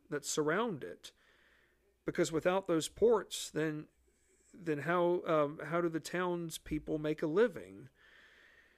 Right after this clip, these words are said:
So we have to keep in mind that for many of these people,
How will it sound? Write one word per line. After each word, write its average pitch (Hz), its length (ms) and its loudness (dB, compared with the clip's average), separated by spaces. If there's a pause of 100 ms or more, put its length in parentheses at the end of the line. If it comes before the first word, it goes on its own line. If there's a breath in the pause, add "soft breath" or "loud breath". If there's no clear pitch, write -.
(360 loud breath)
So 165 400 6
we 180 200 0
have 190 180 2
to 180 80 -16
keep 185 180 -8
in 165 80 -4
mind 175 340 -2
that 147 220 -2
for 170 140 -6
many 175 260 -2
of 160 80 0
these 147 200 -4
people, 135 580 -6